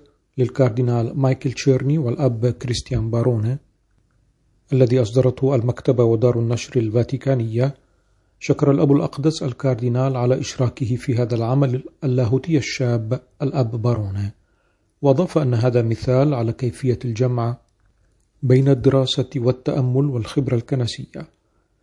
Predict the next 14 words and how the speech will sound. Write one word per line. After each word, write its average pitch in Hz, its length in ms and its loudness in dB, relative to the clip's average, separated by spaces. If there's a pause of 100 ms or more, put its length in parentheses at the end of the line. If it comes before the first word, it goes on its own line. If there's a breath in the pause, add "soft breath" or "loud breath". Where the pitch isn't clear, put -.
(180)
مثال 135 460 4
يكشف - 400 -2
منهجاً 117 640 -2 (480)
هو 135 100 6
الجمع 135 360 2
بين 120 280 2
صوت 143 360 -2
رسمي 120 540 -4
وصوت 117 520 -2
شاب. 147 280 -4 (1040)
وشدد 123 400 2
البابا 117 400 2
على 123 200 0
أهمية 127 520 -2